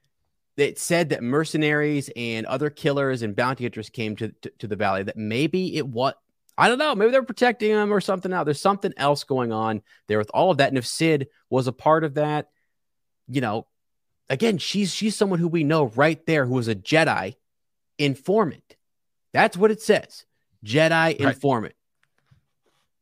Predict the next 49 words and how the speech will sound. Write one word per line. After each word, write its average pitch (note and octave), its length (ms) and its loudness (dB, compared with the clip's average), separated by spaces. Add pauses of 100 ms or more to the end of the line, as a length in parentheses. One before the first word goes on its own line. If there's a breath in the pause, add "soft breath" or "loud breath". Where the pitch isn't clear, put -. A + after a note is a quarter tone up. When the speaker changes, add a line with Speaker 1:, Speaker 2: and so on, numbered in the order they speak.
(400)
Speaker 1:
That's A3+ 180 4
a C#4 40 -6
pretty C#4+ 440 -2
big G4 280 0
freaking A3+ 340 -4
deal. G3 160 6
That's F3+ 220 2
someone B3 380 0
who A3+ 80 0
Speaker 2:
It's A#3+ 80 0
a D3 60 0
Speaker 1:
could G3+ 120 2
Speaker 2:
big D#3+ 140 6
role. F#3 180 8
Speaker 1:
possibly, F#3+ 460 2 (260 loud breath)
like, E3 340 0 (220)
look E3 300 -2
into F#3 240 2
that, C3+ 320 2
or C#3 200 2
if C3+ 120 -2
one D#3 120 2
of D#3+ 60 0
the D#3 80 2
Jedi C#3+ 320 2
was, A#2+ 340 -2
was A#2 160 -8
trying C3+ 280 -4
to B2 40 -6
figure C#3+ 220 2
out B2 60 6
a A#2+ 40 2
way B2 140 2
to A#2 80 -2
get C#3 260 -4
some, C3+ 220 -2
shuffle D#3 380 -2
some D3+ 180 -2
younglings C3 480 -2
through B2+ 280 -6
or A2 240 -4
whatever, A2 760 -2 (1120)
there A#2 220 0
we C3 100 0
go. A2 380 -4 (240)
And, D3+ 260 0
and C#3+ 280 -2 (180)
my F3+ 240 2
God, C3+ 400 2